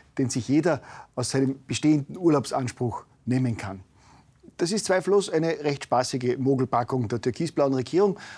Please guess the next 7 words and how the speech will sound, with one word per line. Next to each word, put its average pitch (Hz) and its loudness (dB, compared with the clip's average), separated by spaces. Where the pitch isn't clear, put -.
und 156 -4
das 143 0
ursprüngliche 185 -2
Versprechen, 147 -4
niemandem 196 2
etwas 143 0
wegzunehmen, 190 0